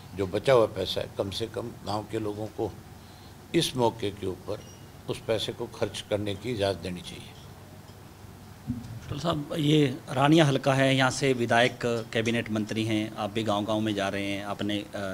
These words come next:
Speaker 2: कई गांव में भी कहा कि पिछली बार चौधरी साहब का फोटो लगा करके, चौटाला साहब का आशीर्वाद कह करके चुनाव जीत गए। अब क्या लग रहा है, लोग क्या कह रहे हैं, विकास कितना का हुआ है, क्या लग रहा है, वैसी पुनरावृत्ति फिर से हो सकती है, क्या करें?
Speaker 1: कोई विकास नहीं हुआ।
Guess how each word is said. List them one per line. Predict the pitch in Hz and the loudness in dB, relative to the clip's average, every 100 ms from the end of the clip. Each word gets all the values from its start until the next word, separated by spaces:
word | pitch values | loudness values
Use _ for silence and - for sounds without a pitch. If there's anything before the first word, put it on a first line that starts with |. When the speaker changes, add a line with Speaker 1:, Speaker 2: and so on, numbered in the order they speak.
| 95 - - | -6 -10 -8
Speaker 2:
कई | 101 | -4
गांव | 101 101 | 0 0
में | 110 104 | 0 -4
भी | 104 | -2
कहा | 104 101 | -2 -2
कि | 98 95 - - - | -4 -8 -8 -18 -10
पिछली | 117 120 117 | -8 -2 0
बार | 117 | 0
चौधरी | 113 113 120 | 0 0 0
साहब | 110 104 | -2 -2
का | 107 | -2
फोटो | 101 101 113 | -4 -6 -4
लगा | 104 98 | -2 -2
करके, | 95 92 101 90 | -4 -8 -8 -8
चौटाला | 104 98 104 | -6 -4 -2
साहब | 104 98 | -2 -4
का | 101 | -4
आशीर्वाद | 98 101 98 95 | -4 -2 -4 -2
कह | 98 | -6
करके | - - 90 87 - - - - - - | -6 -8 -8 -8 -14 -20 -20 -20 -12 -4
चुनाव | 104 104 | 0 0
जीत | 92 92 90 | -2 -6 -6
गए। | 85 87 - - 143 | -10 -12 -18 0 2
अब | 143 | 6
क्या | 147 | 6
लग | 131 127 | 6 6
रहा | 131 | 4
है, | |
लोग | 127 123 120 | 4 2 4
क्या | 123 | 2
कह | 120 113 | 4 2
रहे | 110 | 2
हैं, | |
विकास | 110 107 117 - | 0 0 0 0
कितना | 113 120 120 | -2 -2 -2
का | 113 | 0
हुआ | 117 113 | 2 2
है, | 113 113 | 2 0
क्या | 110 | 0
लग | 110 110 | 0 2
रहा | 117 | 2
है, | 120 110 113 | 0 -2 -2
वैसी | 113 127 | -2 -2
पुनरावृत्ति | - 120 120 110 113 | -2 0 0 0 -4
फिर | 107 113 | -6 -2
से | 147 | -2
हो | 120 | 0
सकती | 123 - 120 | -2 -4 -6
है, | 113 | 0
क्या | 107 | 4
करें? | 113 110 117 - - - - - - - - - - - - - - - - | 8 8 8 2 -6 -16 -16 -18 -18 -18 -18 -18 -18 -20 -20 -20 -20 -20 -4
Speaker 1:
कोई | 180 202 | 2 2
विकास | 175 - 156 143 - | 2 6 8 8 4
नहीं | 156 | 4
हुआ। | 127 | 4